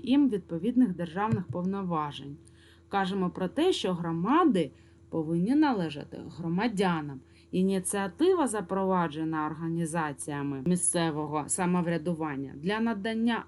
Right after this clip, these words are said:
адресної підтримки та допомоги селам, селищам і містам, а, жителі та захисники яких найбільше цього потребують.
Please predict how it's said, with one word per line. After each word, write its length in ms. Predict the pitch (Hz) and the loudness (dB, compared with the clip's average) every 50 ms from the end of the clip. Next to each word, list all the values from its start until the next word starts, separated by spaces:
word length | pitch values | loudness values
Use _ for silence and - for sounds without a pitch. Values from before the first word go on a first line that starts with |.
| - - | -8 -4
адресної 840 | - 220 269 247 233 262 262 269 233 196 170 - - 180 165 156 | 0 2 4 4 6 6 6 6 4 4 2 0 -2 0 0 0
підтримки 680 | 147 - - 160 - - 262 339 392 392 330 - 180 156 - - | -2 -4 -6 -8 -4 -2 0 2 4 2 2 0 -2 -6 -6 -6
та 160 | 196 196 202 | -4 -4 -2
допомоги 640 | 196 185 185 - 175 180 180 175 165 160 156 151 151 | -2 -4 -4 -2 -2 -2 0 0 0 -2 -4 -6 -8
селам, 480 | - - - 320 359 359 302 247 202 | -6 -2 0 0 2 2 2 0 0
селищам 640 | 180 - 208 233 277 302 285 254 - - 233 208 190 - - - - - - - | -2 -2 0 0 2 2 2 0 0 -2 -4 -4 -6 -8 -16 -20 -20 -20 -18 -4
і 140 | - 190 190 | 0 2 4
містам, 500 | 185 196 226 240 - - 220 202 190 180 - - - - - | 4 4 2 0 -2 -4 -4 -2 -2 -4 -6 -10 -18 -16 -10
а, 200 | - 143 151 170 | -6 -4 -4 -4
жителі 600 | 147 151 180 196 185 - - 240 277 330 370 381 | -2 -2 0 0 0 2 2 2 4 4 2 2
та 380 | 381 - 254 226 214 202 190 | 0 0 0 0 2 0 0
захисники 600 | 180 170 190 180 - 196 185 - 202 190 180 - 190 | 0 0 -2 -2 -4 -6 -6 -4 -6 -6 -2 -2 0
яких 480 | 180 175 170 170 - 294 349 370 370 | 0 0 -2 0 2 2 2 2 2
найбільше 580 | 247 226 190 175 165 160 247 302 302 - - 180 | 0 0 0 0 0 2 2 2 2 0 -4 -6
цього 460 | - - - - 143 165 196 240 254 - - - - - | -8 -8 -12 -10 -6 -2 -2 -2 -2 -6 -10 -20 -20 -10
потребують. 840 | - 226 226 - - 170 - - - 67 - - - - - - | -8 -6 -4 -2 -2 -2 -4 -4 -8 -12 -14 -14 -16 -18 -20 -20